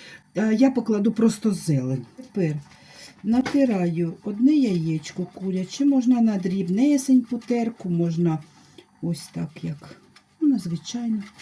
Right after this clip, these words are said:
Сюди ж сирок плавлений. Хто який любить, в кого які смаки, можна з, з додаванням там чогось. Можна вершковий, можна з зеленню, можна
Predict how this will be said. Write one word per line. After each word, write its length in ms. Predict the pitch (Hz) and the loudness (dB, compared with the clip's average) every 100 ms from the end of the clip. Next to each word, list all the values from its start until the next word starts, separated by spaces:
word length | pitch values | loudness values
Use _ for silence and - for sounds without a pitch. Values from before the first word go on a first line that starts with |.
| 147 | -20
Сюди 500 | - - 196 196 247 | -20 -12 -8 -4 -2
ж 260 | 233 - - _ _ _ _ - _ _ _ | -2 -8 -12 _ _ _ _ -20 _ _ _
сирок 760 | - 285 262 185 180 - - _ _ _ _ _ _ _ - - _ | -8 -2 0 0 -2 -4 -20 _ _ _ _ _ _ _ -20 -20 _
плавлений. 560 | 180 170 156 165 165 208 | -6 -4 -4 -4 -4 -6
Хто 180 | - 330 | -6 -8
який 260 | - 196 | -6 -4
любить, 420 | 196 214 175 175 | -2 0 -2 -4
в 120 | - - | -10 -8
кого 340 | 170 160 156 | -6 -6 -8
які 280 | 151 147 151 | -10 -10 -10
смаки, 440 | - 165 160 233 | -4 -4 -2 -2
можна 360 | 190 165 165 156 | 0 0 -2 -4
з, 40 | |
з 340 | 139 143 147 143 | -6 -10 -12 -8
додаванням 720 | 156 143 151 151 156 156 139 | -6 -4 -2 -2 0 0 -2
там 220 | 147 147 | -2 -4
чогось. 580 | 147 185 233 262 226 - - - - - | -2 -2 2 0 0 -8 -20 -20 -20 -12
Можна 240 | 170 165 165 | -6 -4 -2
вершковий, 540 | 160 - - 294 247 | -4 -10 -8 -4 -2
можна 360 | 208 190 180 185 | -2 -2 -4 -4
з 100 | 202 | -4
зеленню, 500 | 294 269 247 226 208 | -2 0 2 2 2
можна 420 | 196 196 190 | 0 -2 -2